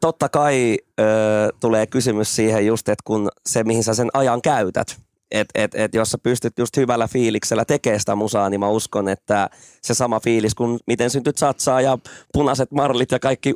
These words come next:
urheilujätkät ja legendaariset biisit, niin mä uskon, että se sama fiilis saadaan pidettyä. Mut jos sä ajat ittees piippuu tuolla, niin sit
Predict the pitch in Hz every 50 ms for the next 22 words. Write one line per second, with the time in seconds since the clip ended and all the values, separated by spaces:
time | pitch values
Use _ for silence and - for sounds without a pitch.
0 | - - 147 143 139 131 120 120 120 120 - - 123 113 101 120 120 - - 127
1 | - 127 127 135 - 131 117 113 113 113 110 - - - 123 113 113 110 101 107
2 | 104 110 104 110 113 131 127 - - 117 110 98 - - - - - - 120 -
3 | 135 123 113 107 - 117 107 104 104 - - 123 113 110 107 110 - 139 127 110
4 | 98 - _ - 107 101 101 104 104 - 110 - 127 113 117 123 120 123 135 -
5 | - 131 123 - - 160 160 156 143 - _ - 110 104 101 - 107 101 95 95
6 | 95 95 - - - - - - - - 104 107 107 - 143 131